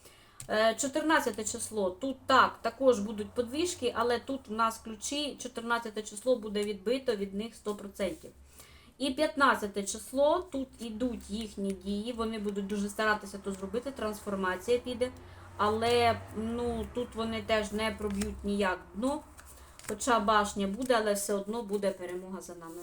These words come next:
Ми зіб'ємо всі їхні, якщо даже воно десь впаде, то воно не впаде, не пошкодить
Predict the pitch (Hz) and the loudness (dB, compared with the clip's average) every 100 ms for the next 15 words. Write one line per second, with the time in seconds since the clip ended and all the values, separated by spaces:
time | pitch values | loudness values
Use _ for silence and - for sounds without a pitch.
0 | 180 196 190 185 196 247 254 - - 196 | -4 -2 -2 -4 -4 -2 -2 -4 -8 -8
1 | 233 - 185 190 190 - 208 220 - - | -8 -10 -12 -8 -8 -4 -6 -6 -14 -16
2 | - - - 202 226 - 233 214 214 202 | -20 -20 -6 -4 -4 0 2 2 2 2
3 | 202 190 190 190 214 208 196 196 196 - | 2 2 -2 -4 -2 -2 0 -2 -2 -6
4 | 208 240 262 254 202 196 208 220 208 202 | 0 2 2 0 -2 0 -2 -2 -2 -2
5 | 190 190 226 202 190 185 - 214 226 - | -4 -2 -2 -2 -6 -12 -6 -6 -6 -8